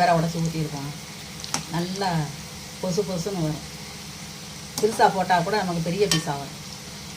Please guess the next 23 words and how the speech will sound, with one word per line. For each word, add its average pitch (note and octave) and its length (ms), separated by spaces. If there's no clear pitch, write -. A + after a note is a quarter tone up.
சின்ன G#3+ 220
சின்னதா G3+ 320
தான் F3+ 140
போட்டேன். E3+ 240
இந்த E3 100
வந்து E3 160
பார்த்தீங்கன்னா E3+ 320
பெருசு D#3+ 180
பெருசா. E3+ 240
இதுல G3+ 180
வந்து G#3+ 180
நம்ம G3 220
ஆப்ப G#3+ 240
சோடா G3+ 300
இதெல்லாம் F3+ 260
போடக்கூடாது. D#3+ 420
நம்ம G3 180
அதுக்கு G3+ 220
பதிலா G3+ 240
தான் G3 100
ஒரு F3+ 120
முட்டையை F#3 320
போட்டிருக்கோம். - 360